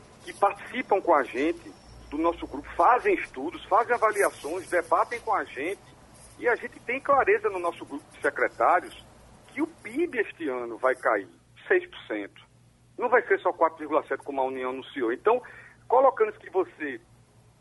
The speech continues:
levantou, esse veto foi mais uma sinalização da visão fiscal prevalecendo em cima da visão de socorro imediato da pandemia. O país precisa incorporar. Ninguém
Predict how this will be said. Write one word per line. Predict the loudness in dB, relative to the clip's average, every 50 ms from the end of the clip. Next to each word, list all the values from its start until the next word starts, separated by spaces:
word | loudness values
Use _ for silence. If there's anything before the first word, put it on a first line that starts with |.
| _ _
levantou, | 2 2 2 4 2 -4 -4 -6 -12 -14 -14 -14 -4
esse | -2 0 0 0 -2 -4 -4 -8 -14 -16 -14 -2
veto | 2 4 6 6 6 4 2 -2 -12 -8 0
foi | 2 2 2
mais | 2 2 2 2 4 4 2 2 0 -2 -6 -8 -6
uma | -6 -4 -4 -4 -4 -4 -4 -4 -6 -8 -14 -12
sinalização | -10 -2 2 2 2 4 2 0 2 4 2 2 2 -2 _ _ -4 -4 -2 -2 -2 -4 -6 -6 -8 -10 -10 _ _ _ _ _ -2 _
da | 4 4 4
visão | 4 2 -8 -14 -6 -4 -4 -4 -4
fiscal | -8 -12 -14 -14 -12 0 2 2 2 2
prevalecendo | 2 4 4 4 4 6 4 4 4 2 -2 -4 -6 -8 -10 -8 -6 -6 -6 -8
em | -8 -10 -8
cima | -6 -4 -2 -2 -2 2
da | 4 2 2
visão | 2 -2 -10 -6 -2 0 0 2 2 0 -2 -4 -14 _ _ _ _ -20
de | -20 -18 -2
socorro | -2 -2 -2 0 2 4 4 4 4
imediato | 2 -2 -2 -2 -2 2 2 4 4 4 4 4
da | 0 0
pandemia. | 2 2 -2 0 2 2 0 0 -2 -6 -6 0 2 2 2 2 -2 -12 -20 -20 -20 _ _ _ _ _ _ _ _
O | -10
país | -6 0 4 4 4 4 2 -4 -8 -14
precisa | -4 -2 -2 -2 -2 -4 -12 -12 -12 -12
incorporar. | -10 -2 -2 -2 -2 -2 -4 -2 0 2 4 4 4 2 0 -4 -14 _ _ _
Ninguém | -4 -4 -4 -4 -4 -4 -6 -6